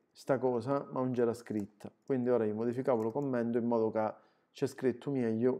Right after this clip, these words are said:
che quello che effettivamente la funzione fa e in che situazione viene chiamata.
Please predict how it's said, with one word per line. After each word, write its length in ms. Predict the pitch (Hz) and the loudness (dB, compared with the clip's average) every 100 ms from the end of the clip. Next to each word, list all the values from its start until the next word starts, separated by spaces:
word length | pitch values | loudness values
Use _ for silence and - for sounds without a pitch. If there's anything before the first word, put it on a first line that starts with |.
| - | -4
che 100 | 127 | -4
quello 140 | 117 | 0
che 60 | 113 | -2
effettivamente 760 | 113 113 120 110 110 104 104 - | -2 -6 -4 -2 -2 -2 -4 -2
la 120 | 117 | -2
funzione 400 | 101 113 113 117 | -2 -2 0 0
fa 360 | 135 120 - | 0 -2 -2
e 140 | - 120 | -6 -4
in 260 | 117 120 123 | -2 -4 -2
che 100 | 127 | -4
situazione 800 | 127 120 110 - 139 113 110 - _ _ - | -2 -4 -4 -2 -2 0 -2 -6 _ _ -4
viene 220 | 127 113 | -2 0
chiamata. 540 | 110 110 104 101 - | 0 -2 -2 -4 -10